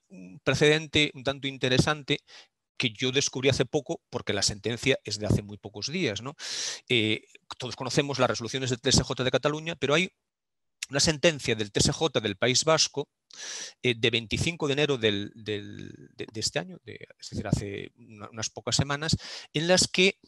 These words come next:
se resuelve, fijaos, el veinticinco de enero, se resuelve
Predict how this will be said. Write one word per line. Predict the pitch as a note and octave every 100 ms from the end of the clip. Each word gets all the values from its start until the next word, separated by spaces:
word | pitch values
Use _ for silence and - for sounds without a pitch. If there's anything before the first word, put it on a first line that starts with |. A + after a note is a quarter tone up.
| _ - - _
se | - B2 - B2+
resuelve, | A#2 A#2+ - G3 F3 C#3 - _ _ _ _
fijaos, | - A2+ C3 - -
el | G#2+ G#2
veinticinco | G2+ G2+ - C#3+ C3+ B2
de | A#2+
enero, | D#3 D3 - _ _ _ _ _ _ _ _ -
se | - B2+
resuelve | B2+ F3 E3+ E3